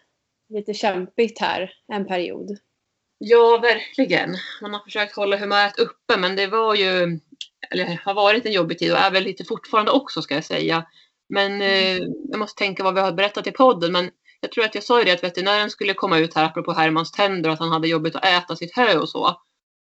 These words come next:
Speaker 1: Mm.
Speaker 2: Och, och jag berättade väl fram till det, tror jag, att jag skulle ringa upp veterinären efter våran poddinspelning, vill jag minnas. Men då i alla fall så fick jag ju en tid bokad. Då, jag ringde upp på måndagen och fick en tid bokad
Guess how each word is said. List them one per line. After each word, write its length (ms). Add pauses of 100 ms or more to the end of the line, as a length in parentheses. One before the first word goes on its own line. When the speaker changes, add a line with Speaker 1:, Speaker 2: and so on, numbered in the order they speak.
(220)
Speaker 1:
Mm. 100 (320)
Speaker 2:
Och, 100
och 400 (440)
jag 180
berättade 400
väl 100
fram 260
till 120
det, 180
tror 160
jag, 60
att 60
jag 80
skulle 200
ringa 220
upp 160
veterinären 480
efter 220
våran 220
poddinspelning, 720
vill 80
jag 100
minnas. 360
Men 100
då 60
i 40
alla 120
fall 160
så 120
fick 240
jag 60
ju 60
en 60
tid 200
bokad. 520 (760)
Då, 400
jag 100
ringde 200
upp 100
på 80
måndagen 400
och 80
fick 120
en 100
tid 180
bokad 520